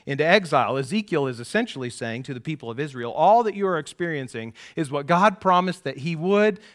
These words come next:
uh, bring upon you if you were unfaithful to his covenant." But around chapter thirty-six, verses twenty-two and thirty,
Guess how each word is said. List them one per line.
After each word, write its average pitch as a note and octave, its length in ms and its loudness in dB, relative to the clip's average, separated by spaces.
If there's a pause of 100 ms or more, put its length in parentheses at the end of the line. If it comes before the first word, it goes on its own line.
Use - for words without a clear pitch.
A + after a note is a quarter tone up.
uh, F3+ 140 2
bring G3+ 420 4
upon A#3+ 400 4
you C#3+ 220 -2
if F#3 320 2
you D#3+ 180 -4
were D3 180 0
unfaithful D3+ 720 -4 (840)
to G#2+ 140 -12
his G#2 180 -14
covenant." A#2 500 -6 (1080)
But E3 120 0
around G3+ 260 4
chapter A3+ 360 2
thirty-six, G3+ 560 -2
verses F3 480 -4
twenty-two E3+ 540 -6
and D#3 100 -10
thirty, C3+ 260 -8